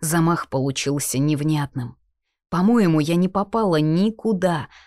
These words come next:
а по лицу уже полз смертельный холод, лишая воли.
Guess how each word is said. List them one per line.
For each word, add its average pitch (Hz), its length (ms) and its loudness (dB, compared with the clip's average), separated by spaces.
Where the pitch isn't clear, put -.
а 156 220 -2
по - 120 -4
лицу 196 420 0
уже 175 280 0
полз 226 420 -4
смертельный 214 800 -2
холод, 240 520 -2
лишая 143 480 -2
воли. 147 360 -8